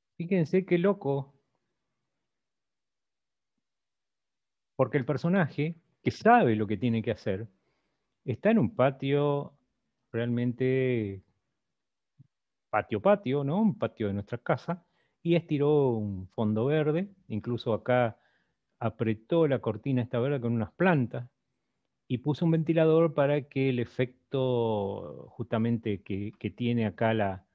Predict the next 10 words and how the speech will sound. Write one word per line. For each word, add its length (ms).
esta 260
parte 380
de 500
la 100
montaña 800
se 160
note 280
más, 200
¿no? 200
Entonces, 460